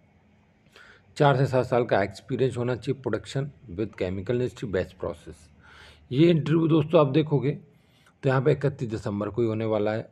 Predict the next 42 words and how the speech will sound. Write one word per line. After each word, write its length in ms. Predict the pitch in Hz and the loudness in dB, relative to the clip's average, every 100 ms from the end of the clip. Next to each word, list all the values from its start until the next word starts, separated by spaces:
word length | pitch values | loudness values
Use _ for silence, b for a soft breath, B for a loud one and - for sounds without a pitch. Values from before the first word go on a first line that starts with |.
| - | -10
और 100 | 113 | -6
यहाँ 260 | 117 113 | -4 -4
पे 120 | 127 147 | 0 0
कुछ 240 | 127 - | -2 -6
चीज़ 120 | 123 | -8
बताई 280 | 107 101 104 | -4 -4 -4
गई, 100 | 123 | -2
जैसे 160 | 117 95 | -4 -4
डीसीएस 580 | 98 98 - 117 110 - | -6 -8 -4 -4 -4 -6
ऑपरेशन 480 | 95 98 104 107 98 | -6 -6 -10 -10 -10
का 140 | 95 | -10
आपको 320 | 87 - - B B B B B - | -10 -10 -12 B B B B B -4
मिनिमम 560 | 123 156 208 185 131 170 - - _ _ _ _ _ _ - | 6 8 10 8 6 2 -8 -20 _ _ _ _ _ _ -8
थ्री 200 | 117 117 | -2 0
ईयर 140 | 104 | 0
एक्सपीरियंस 560 | 87 - - 95 104 113 | -2 -6 -12 -10 -8 -8
होना 180 | 107 | -8
चाहिए, 360 | 107 - 107 117 101 90 | -8 -8 -4 -4 -6 -8
below 220 | 101 101 | -8 -8
तीस 300 | 101 98 - | -8 -10 -10
ईयर 300 | 87 87 - 87 | -10 -10 -10 -10
एज 200 | 90 98 | -10 -8
लिमिट। 360 | 110 117 113 - B B B B B - | -6 -6 -6 -18 B B B B B -2
और 160 | 135 | 2
ये 460 | 160 160 160 127 147 | 4 2 -2 -2 2
दोस्तों 340 | 143 143 165 | 2 2 0
साढ़े 280 | 151 120 117 | 0 -4 -2
नौ 140 | 120 123 | -2 -2
से 360 | 113 117 123 107 - _ | -2 0 -2 -2 -10 _
चार 220 | 98 98 113 | -2 0 0
बजे 100 | 120 | 0
तक 140 | 143 147 | -2 -2
हो, 240 | 87 - - | -12 -12 -6
और 180 | 104 | -4
ये 100 | 107 131 | 0 -2
होटल 380 | 131 101 127 | -2 -6 -4
सन 320 | 131 - 131 120 | -4 -4 -4 -2
प्लाजा 360 | 110 92 87 | 0 -2 -2
में 100 | 85 | -8
होने 180 | 85 90 | -8 -10
वाला 260 | 87 85 - | -12 -10 -12
है, 120 | - | -16